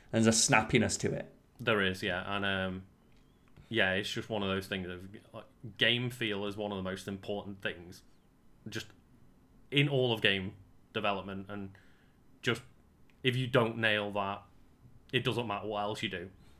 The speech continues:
Speaker 1: Yeah, because if it's not fun to move around, why would I want to play the game? It's the same thing of, like, um, like, character designs. If I, if I don't like the way the character looks, I'm not gonna play the game.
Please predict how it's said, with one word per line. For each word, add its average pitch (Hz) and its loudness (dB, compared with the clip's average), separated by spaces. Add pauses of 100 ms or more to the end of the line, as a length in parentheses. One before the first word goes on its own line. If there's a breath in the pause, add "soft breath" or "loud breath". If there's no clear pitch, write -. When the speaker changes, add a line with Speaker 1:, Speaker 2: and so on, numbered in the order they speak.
Speaker 1:
Yeah, 120 2 (200)
because 120 6 (200)
if 127 2
it's 120 2
not 120 8
fun 113 4
to 113 4
move 107 2
around, 117 2 (680)
why - 0
would 107 0
I 95 2
want - -2
to - -10
play 92 4
the 95 0
game? 95 -2
It's 110 -6
the 123 2
same 170 10
thing 143 8
of, 110 4
like, 101 6
um, 92 2 (760 soft breath)
like, - -4
character 110 2
designs. 113 4
If 107 2
I, 110 8
if 110 4
I 113 10 (240)
don't 110 6
like 104 4
the 104 4
way 98 6
the 101 2
character 98 4
looks, 101 4
I'm 104 0
not 98 0
gonna 90 -2
play 92 0
the - -8
game. - -4